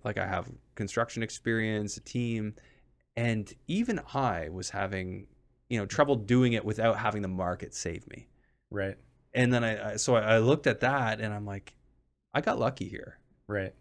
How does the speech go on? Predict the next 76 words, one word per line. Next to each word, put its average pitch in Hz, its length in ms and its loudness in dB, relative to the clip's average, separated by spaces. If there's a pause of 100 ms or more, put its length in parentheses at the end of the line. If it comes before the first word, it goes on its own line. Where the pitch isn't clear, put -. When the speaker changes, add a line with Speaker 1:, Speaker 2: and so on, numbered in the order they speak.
(160)
Speaker 1:
And 117 140 0
it, 104 200 -8
it 120 140 0
could 160 140 0
have 139 120 4
easily 135 220 2
gone 101 160 2
the 101 60 2
other 120 120 2
way. 92 100 -2
And 98 80 -2
I 101 60 -2
think 120 180 0
with 110 140 -2
your 101 80 0
flips, - 300 0
you 131 60 0
probably 104 260 2
noticed 107 340 -2 (520)
you 196 100 0
probably 403 300 0
could 175 160 2
have 117 80 0
just 98 200 -4
bought 104 240 0
some 135 200 2
of 104 60 4
these, 98 220 2
held 107 220 4
on 110 160 6
to 123 120 6
'em 113 60 4
<laughs> - 120 -6
for 127 80 8
a - 80 8 (100)
year, 175 240 8
and 170 160 4
then 151 180 2
sold 147 460 2
them. 117 160 0 (240)
Maybe 214 160 4
you 220 60 4
didn't 202 180 4
even 185 160 6
need 220 160 0
to 135 80 4
renovate 98 420 2
them. - 240 -10 (100)
Speaker 2:
Absolutely. 98 640 -4
And 113 260 -6
you're 110 100 -2
right. 92 240 -2 (320)
That's 113 260 2
Speaker 1:
Yeah. 117 40 -8
Speaker 2:
what 117 160 2
would 110 120 2
have 98 80 4
happened. 95 420 0
Like, 95 240 -2
Speaker 1:
Yeah. 107 180 -2 (180)
Speaker 2:
if - 140 -8
we 127 100 0
were 135 120 4
doing 117 260 0
this 120 240 -2
in 107 140 -4
kind 110 180 0
of 101 80 -6
a 101 40 -6
stable 107 360 -2
market, 117 420 0
we 123 120 -2
Speaker 1:
Yeah. 117 60 2
Speaker 2:
might 117 160 4
have 110 80 -2
made 107 340 -4